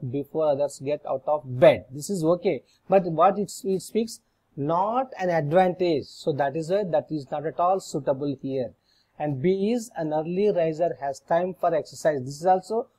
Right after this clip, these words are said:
okay. But so your, your, the answer here, here the question speaks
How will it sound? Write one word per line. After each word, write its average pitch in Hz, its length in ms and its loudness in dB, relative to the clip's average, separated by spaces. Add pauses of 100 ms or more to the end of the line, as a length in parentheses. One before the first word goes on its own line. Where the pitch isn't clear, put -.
(160)
okay. 185 280 6
But 214 300 2 (420)
so 196 400 2
your, 185 400 0
your, 160 480 -2
the 147 140 0
answer 180 340 0 (100)
here, 151 280 -4
here 165 180 2
the 151 140 -2
question 185 380 -4
speaks - 540 -2